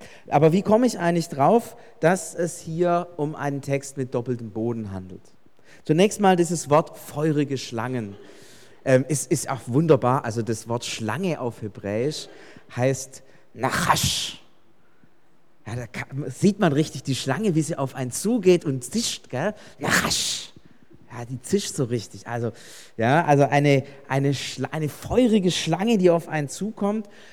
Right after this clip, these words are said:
Äh, und man hat dann in der, in der Auslegung dieses Textes lange gefragt, was ist denn eine feurige Schlange?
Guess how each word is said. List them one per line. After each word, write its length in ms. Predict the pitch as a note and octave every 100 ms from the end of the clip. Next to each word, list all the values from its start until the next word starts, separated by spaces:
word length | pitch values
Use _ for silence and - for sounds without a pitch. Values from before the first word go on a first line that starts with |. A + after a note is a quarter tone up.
| -
Äh, 140 | - F3
und 120 | F3+
man 200 | F#3 E3+
hat 160 | G#3+ A3
dann 120 | F#3
in 180 | G3 F#3+
der, 220 | F3+ F3 - -
in 100 | E3+
der 180 | E3+
Auslegung 500 | G3 A3 G#3+ G3+ F#3+
dieses 300 | F#3+ F3 E3+
Textes 460 | - F#3+ - F3 D#3
lange 260 | E3+ F3+ E3
gefragt, 440 | D#3 D#3 D#3+ D3+
was 180 | D#3 -
ist 260 | A#3 -
denn 100 | G#3
eine 240 | F3+ D3 C#3+
feurige 680 | - F#3+ G#3 A3+ G3 E3
Schlange? 460 | D#3 E3+ G3 A#3